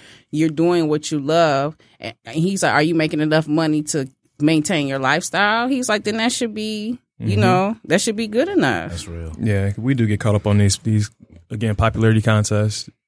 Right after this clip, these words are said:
Speaker 2: It's not about, it's really about the name, you know. I mean, if, if Q-Tip was, was Jay-Z and that same situation happened, yeah, he would have been nominated. Um, but unfortunately, he's not as, as popular amongst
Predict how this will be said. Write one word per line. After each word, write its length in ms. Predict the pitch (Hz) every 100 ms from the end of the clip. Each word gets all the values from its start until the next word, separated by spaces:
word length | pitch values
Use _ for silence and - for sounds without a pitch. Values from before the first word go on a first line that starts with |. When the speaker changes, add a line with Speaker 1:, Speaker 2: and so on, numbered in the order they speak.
| -
Speaker 2:
It's 140 | 107
not 160 | 110 110
about, 280 | 101 107 113
it's 100 | 123
really 140 | 120
about 180 | 113 104
the 80 | 104
name, 340 | 104 101 101 - -
you 80 |
know. 240 | 104 98 104 _ _ _ _ _ _
I 60 | 110
mean, 160 | 110
if, 120 | 104 98
if 200 | 107 101 _ _ _ _
Q-Tip 540 | - 131 - 123 113 - _ _ _ _ _
was, 720 | 113 113 113 110 110 107 - _ _ - _ _ _ _
was 240 | - 110 101
Jay-Z 580 | 117 113 110 113 101 101 -
and 100 | 107
that 60 | 107
same 200 | 120 104
situation 380 | 107 113 101 107
happened, 480 | 104 95 98 101 - _ _ _
yeah, 260 | 110 117 101
he 80 | 104
would 80 | 104
have 60 |
been 100 | 101
nominated. 380 | 98 90 85 98 - -
Um, 280 | 92 64 69
but 240 | 110 73 - _ _ _ -
unfortunately, 460 | 107 - 110 117 107
he's 100 | 107
not 180 | 104
as, 100 | 107 - -
as 120 | 104
popular 720 | - 120 117 113 113 110 107 113
amongst 580 | 110 113 107 104 -